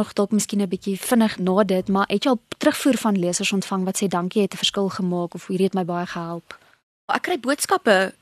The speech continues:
Speaker 2: van lesers wat vir my sal vragies vra of vir my sê, "Hoorie, wat hulle begin dink, ek is in hierdie groep, A B C gebeur, moet ek bekommerd wees? Waarvoor moet ek uitkyk?"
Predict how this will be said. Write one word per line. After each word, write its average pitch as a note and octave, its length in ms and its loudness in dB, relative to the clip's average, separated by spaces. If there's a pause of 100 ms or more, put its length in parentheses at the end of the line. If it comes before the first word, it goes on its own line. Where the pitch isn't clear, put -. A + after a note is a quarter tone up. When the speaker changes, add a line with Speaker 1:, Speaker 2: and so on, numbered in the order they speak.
Speaker 2:
van A#3+ 300 0
lesers F#3 400 -2
wat G#3+ 180 -4
vir A#3 80 -6
my G#3 200 0 (160)
sal B3+ 160 -4
vragies B3+ 400 0
vra C#3+ 220 -6 (240)
of - 100 -6
vir B3 80 2
my A3 100 4
sê, A#3+ 240 0
"Hoorie, G#3+ 400 -2 (160)
wat A3 100 -4
hulle G#3 160 0
begin A3+ 180 4
dink, D#3+ 260 4
ek - 160 0
is A3+ 80 -2
in A3 80 4
hierdie C4 160 2
groep, - 300 2 (460)
A D4 120 8
B C4+ 120 4
C A3+ 220 2
gebeur, D#3+ 520 2 (340)
moet G#3 160 2
ek - 80 0
bekommerd F3 360 -2
wees? - 240 -4
Waarvoor F3 300 0
moet G3 100 0
ek - 100 -8
uitkyk?" - 540 -10